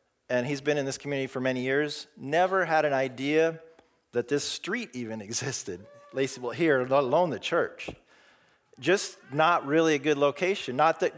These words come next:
God can't draw people, but that location over there is an incredible place for reaching. Plus, as I showed you, ninety new homes going in. There's a community that needs us. And there's a lot more new homes going in down the road. I've seen the plan for it.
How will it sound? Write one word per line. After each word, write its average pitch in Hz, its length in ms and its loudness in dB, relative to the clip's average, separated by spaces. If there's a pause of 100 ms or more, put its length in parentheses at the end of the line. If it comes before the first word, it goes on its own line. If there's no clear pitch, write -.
(240)
God 151 280 4
can't 135 260 -4
draw 165 240 4
people, 139 320 -4
but 139 340 2 (560)
that 151 380 2 (360)
location 156 640 0
over 127 220 2
there 135 240 4
is 123 220 -4
an 123 80 -4
incredible 175 520 2
place 147 400 0
for 135 200 -6
reaching. 127 640 -2
Plus, 196 460 2 (380)
as 135 240 2
I 120 40 -10
showed 226 400 4
you, 143 320 0 (480)
ninety 175 300 2
new 151 180 2
homes 180 300 0
going 135 200 0
in. 143 60 -2
There's 233 200 0
a - 60 -10
community 254 420 -2
that 156 140 -2
needs 254 300 2
us. - 380 -2 (840)
And 180 160 4
there's 190 180 4
a 185 60 4
lot 196 220 6
more 233 180 4
new 196 140 4
homes 170 260 2
going 175 260 2
in 175 120 0
down 170 200 4
the 160 100 -2
road. 185 300 4
I've 135 160 4
seen 170 220 -4
the 160 80 -2
plan 208 360 -6
for 98 240 -8
it. 58 120 -20